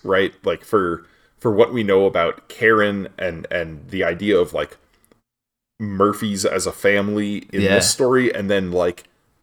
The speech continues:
Speaker 1: Irish stereotypes in the real world. Like, it just made sense that
Speaker 2: Irish
Speaker 1: he would be that
Speaker 2: stereotype,
Speaker 1: kinda,
Speaker 2: eh?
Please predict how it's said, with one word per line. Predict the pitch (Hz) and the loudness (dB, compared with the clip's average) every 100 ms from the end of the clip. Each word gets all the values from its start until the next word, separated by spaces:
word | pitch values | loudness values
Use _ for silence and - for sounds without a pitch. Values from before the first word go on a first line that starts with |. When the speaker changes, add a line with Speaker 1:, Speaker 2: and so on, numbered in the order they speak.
| _ _ _ _ - | _ _ _ _ 0
Speaker 1:
Irish | 113 123 104 104 - - | 2 2 0 -4 -4 -4
stereotypes | - - 95 101 98 95 - 92 - - - | -2 0 2 2 2 0 2 0 0 -4 -4
in | 95 | -8
the | 82 | -6
real | 82 117 110 | 0 4 4
world. | 110 110 107 104 95 | 6 6 6 4 0
Like, | 82 - | -2 -2
it | 85 90 113 | -4 0 0
just | 151 - | -2 -4
made | 110 104 117 107 92 | -4 2 2 2 -2
sense | - 92 85 | -2 -2 -2
that | 98 | 0
Speaker 2:
Irish | 101 135 - | 0 0 -2
Speaker 1:
he | |
would | 82 | -4
be | 147 | -4
that | 120 - 160 | -2 -2 -2
Speaker 2:
stereotype, | 98 92 | -2 0
Speaker 1:
kinda, | 87 78 | 2 0
Speaker 2:
eh? | 85 | -2